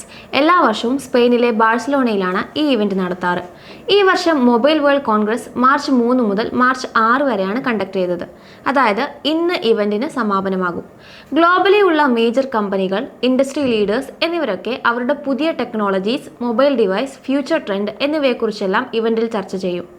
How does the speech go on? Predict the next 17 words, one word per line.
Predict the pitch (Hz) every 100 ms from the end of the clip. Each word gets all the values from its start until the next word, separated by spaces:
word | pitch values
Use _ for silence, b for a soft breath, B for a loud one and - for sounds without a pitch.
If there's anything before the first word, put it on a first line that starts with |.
| B -
ഇവന്റിൽ | 370 403 392 392 240
ഭാരതി | 269 294 320 370
എയർടെലിന്റെ | 339 269 269 262
സി | 262
ഇ | 240 226
ഒ | 220 220 233
ഗോപാൽ | 262 269 311 302
വിത്തൽ | 233 202 208 -
ഇൻഡസ്ട്രി | 240 240 262 294 262
നേരിടുന്ന | 226 214 208
ഫൈനാൻഷ്യൽ | 202 226 226 240 262 269
ഓപ്പറേഷൻ | 220 220 233 226 247 247
ചലഞ്ചുകളെക്കുറിച്ച് | 247 208 208 247 240 214 202 269 285
പങ്കുവച്ചിരുന്നു. | 277 240 196 190 196 185 185 B B B B 349
ടെലികോം | 359 381 415
കമ്പനികൾ | 403 330 262 247 247 - - 208
ഡിജിറ്റൽ | 220 240 285